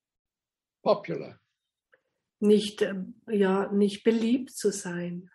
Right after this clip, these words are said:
Speaker 1: Yeah. Well, I always thought in my logical mind, the heart is going to be to do with emotion, and, but it isn't.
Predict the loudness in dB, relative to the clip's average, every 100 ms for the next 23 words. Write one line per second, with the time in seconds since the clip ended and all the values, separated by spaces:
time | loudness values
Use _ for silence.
0 | _ -12 -10 -10 -12 -20 _ _ _ _
1 | _ _ _ _ _ _ -2 2 2 0
2 | _ _ 0 4 4 2 0 -2 0 2
3 | 0 -6 -6 -4 2 2 2 -6 -6 -4
4 | -4 -2 0 2 2 0 -4 -4 -4 0
5 | 0 2 2 2 0 0 -4 -2 2 2
6 | 0 -2 0 -2 -8 _ _ _ _ -16
7 | -12 -10 -8 -10 -12